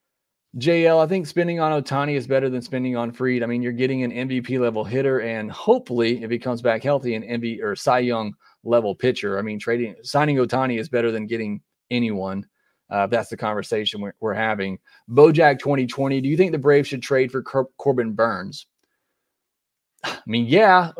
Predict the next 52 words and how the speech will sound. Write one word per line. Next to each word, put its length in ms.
but 260
again, 360
as 100
we 100
just 200
talked 240
about, 240
I 100
don't 140
think 100
he's 140
somebody 260
you're 100
going 240
to 120
extend. 680
So 200
I 200
wouldn't 280
give 180
up 180
A 120
J 160
Smith-Shawver 500
or 140
Hurston 340
Waldrep 420
for 220
him. 240
I'd 180
give 140
up 120
pretty 220
much 340
anybody 500
else 440
to 120
get 240
him, 160
but 120
I 80
wouldn't 280
give 120
up 200
either 280
of 120
those 240
two 160
guys 260
for 180
one 280
year 400